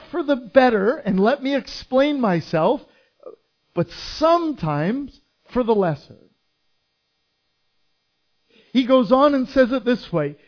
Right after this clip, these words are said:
"The Father who dwells in me does his works. Believe me that I am in the Father, and the Father is in me, or else believe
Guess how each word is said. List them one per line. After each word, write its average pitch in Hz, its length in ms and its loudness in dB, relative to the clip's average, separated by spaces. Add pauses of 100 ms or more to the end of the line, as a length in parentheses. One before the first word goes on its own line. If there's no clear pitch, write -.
(160)
"The 226 120 4
Father 302 600 2
who 262 180 0
dwells 247 440 2
in 233 300 -2
me 214 200 2
does 226 460 2
his 196 300 -4
works. 202 560 -8 (320)
Believe 277 640 4
me 233 200 0
that 196 300 -2
I 285 420 2
am 247 140 0
in 240 100 0
the 247 80 -2
Father, 185 500 -4
and 196 200 -4
the 190 100 -4
Father 269 580 -2
is 196 260 -4
in 208 180 -4
me, 143 240 -6 (240)
or 220 220 4
else 214 320 2
believe 214 640 -2